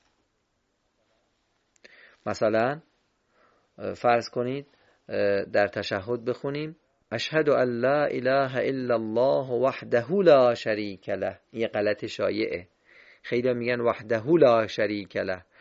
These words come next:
در حالی که باید بگن "وحده لا شریک له." یعنی صدای او رو بکشن. یا مثلاً در سورهٔ مبارکهٔ حمد بعضی وقتا اشتباهاً می‌گیم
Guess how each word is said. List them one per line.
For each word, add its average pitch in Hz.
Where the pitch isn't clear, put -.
در 104
حالی 110
که 117
باید 113
بگن 120
"وحده 110
لا 95
شریک 92
له." 90
یعنی 123
صدای 113
او 151
رو 170
بکشن. -
یا 185
مثلاً 185
در 170
سورهٔ 143
مبارکهٔ 139
حمد 160
بعضی 151
وقتا 160
اشتباهاً 139
می‌گیم 147